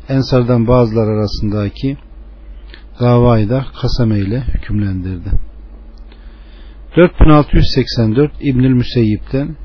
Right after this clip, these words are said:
"Cahiliye devrinde kasame mevcut idi. Sonra Aleyhisselatü Vesselam kasameyi Hayber'de Yahudilerin kuyusunda bulunan Ensar'ın Yahudilerin öldürdüğünü iddia ettikleri Medineli maktul hakkında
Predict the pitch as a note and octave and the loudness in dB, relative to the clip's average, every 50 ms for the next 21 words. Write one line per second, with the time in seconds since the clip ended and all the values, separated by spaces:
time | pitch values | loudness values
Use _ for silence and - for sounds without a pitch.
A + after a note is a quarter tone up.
0 | - - A#2 C3 C3+ C#3+ C#3+ C#3 D3 D3 D#3 D#3 D3 B2+ B2+ A#2+ A2+ G#2+ G#2+ A2 | -14 -4 0 2 4 4 4 2 2 4 4 4 4 4 4 4 4 2 2 0
1 | A2+ A2 - - B2+ B2 - C#3+ C#3 C3 C3 B2 A#2 A#2 A#2 A2+ G#2+ - A2 G2+ | 0 -2 -4 -4 -4 -2 0 0 2 2 2 2 2 2 4 4 2 2 2 -2
2 | - G2+ F#2 F#2 B2 C3+ D3+ - - - - - - - - - - F3 E3 D3 | -4 -6 -6 -4 -8 -10 -10 -12 -16 -18 -18 -18 -16 -16 -12 -2 0 2 4 4
3 | C3+ B2+ B2+ B2 - - B2+ B2+ C3 C3 B2 - A#2 G#2+ - - - A2+ B2 C3+ | 4 4 2 0 -2 -2 0 2 2 2 0 2 2 2 2 2 -2 -4 -4 -4
4 | C3+ - - - - - B2 A#2+ A2+ A2 A2+ C3 B2+ A2+ B2+ B2 A#2 G#2+ G#2+ G#2+ | -4 -6 -4 -4 -2 0 0 0 0 0 0 -2 0 0 2 2 4 4 2 2
5 | G2+ G#2 C3 C#3 D3+ - - - - - - - - B2+ B2 B2 C3+ C3 A#2+ B2 | 2 0 -4 -4 -6 -8 -12 -16 -16 -16 -18 -8 -2 0 4 6 6 6 6 4
6 | C3 C3 C#3+ C3+ - - - - A#2 - - B2 A#2+ B2+ B2+ A#2 - A2 A2 A#2+ | 4 4 4 4 6 6 6 6 6 4 2 2 2 2 4 6 6 8 6 6
7 | C3 C3+ - - C#3 C3+ B2 - - B2+ B2 B2 C#3 D#3 - - - - - - | 4 0 -4 -4 -2 -2 -2 -2 0 0 0 0 0 -2 -6 -12 -18 -20 -20 -20
8 | - - - - - B2+ B2+ B2 C3+ C3+ B2 C3 C3+ C#3 C#3+ C3+ B2+ B2 A2+ A#2+ | -20 -20 -20 -10 -4 -2 2 2 2 2 4 4 4 4 4 4 4 4 4 2
9 | A#2+ A2+ G#2+ A#2+ A#2 A#2 A#2 - - - C#3 C3 A#2 A2 F#2+ - - - - A#2 | 2 2 2 2 2 2 0 -2 0 2 2 4 4 2 0 -6 -12 -4 0 2
10 | A2+ B2 A#2+ A#2+ A#2+ A#2 B2+ C3 A#2+ A2+ G#2 G#2 G#2 A2 A#2 A#2 - - C3 A2+ | 4 4 4 4 4 6 6 4 4 4 4 2 0 0 -2 -2 -2 -2 -2 -2
11 | G#2 G2 - - - G2 G#2 A#2+ C3+ | -2 -2 -4 -6 -8 -6 -6 -6 -8